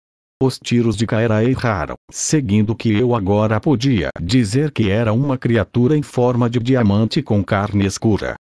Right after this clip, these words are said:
Tinha duas longas caudas semelhantes a chicotes, cada uma com uma farpa nojenta crescendo na ponta. Apesar de seu enorme volume,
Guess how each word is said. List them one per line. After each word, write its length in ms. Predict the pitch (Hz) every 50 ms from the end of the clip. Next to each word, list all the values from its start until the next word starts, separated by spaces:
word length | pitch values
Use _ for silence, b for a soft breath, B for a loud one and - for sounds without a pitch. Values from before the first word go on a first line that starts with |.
| _ _ _ _ _ _ _ -
Tinha 360 | - - 135 139 139 139 123
duas 320 | 117 131 135 127 107 101
longas 440 | 104 104 123 139 135 127 135 135 -
caudas 540 | - - 131 101 95 98 107 110 120 120 -
semelhantes 760 | - - 147 160 147 117 95 95 110 123 135 - 120 107 110
a 80 | 113
chicotes, 840 | - - - 139 117 - 113 98 87 95 92 - - 131 - - - - _ - -
cada 300 | 135 131 143 131 117 110
uma 180 | 117 120 117
com 160 | 113 - 135
uma 180 | 123 117 113 92
farpa 480 | - - - 104 110 113 110 - 131 127
nojenta 440 | 127 131 98 82 117 139 131 135
crescendo 520 | 123 - 110 107 - - - 95 87 85 95
na 160 | 98 98 98
ponta. 460 | - - 101 87 80 - - 73 65 - _ _ _ _ _ _ _ _ _ -
Apesar 640 | 127 127 - - 120 104 92 101 113 123 120 117
de 140 | 113 110 117
seu 180 | 113 - 120 123 120
enorme 480 | 127 117 101 104 113 120 123 127 120
volume, 480 | 113 131 143 131 107 101 101 104 113